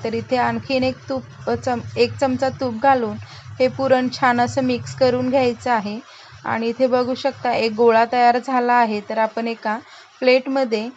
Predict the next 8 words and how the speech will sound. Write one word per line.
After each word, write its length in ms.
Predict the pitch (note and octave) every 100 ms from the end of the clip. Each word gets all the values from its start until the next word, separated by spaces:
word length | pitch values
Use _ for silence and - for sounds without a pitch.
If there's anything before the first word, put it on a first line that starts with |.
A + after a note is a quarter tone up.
| - - -
गॅस 280 | A#3 A3+ A#3 A#3
बंद 260 | B3 A#3+
करून 360 | B3+ C4+ B3+ A#3
एका 180 | A#3 A#3+
प्लेटमध्ये 680 | A#3+ A#3+ A#3 A#3 B3 A3+ A3 A3+ A3+ -
कढईतला 520 | A#3 A3+ A#3 A3+ B3
हा 100 | B3+
पुरण 420 | B3+ B3+ A#3+ G#3+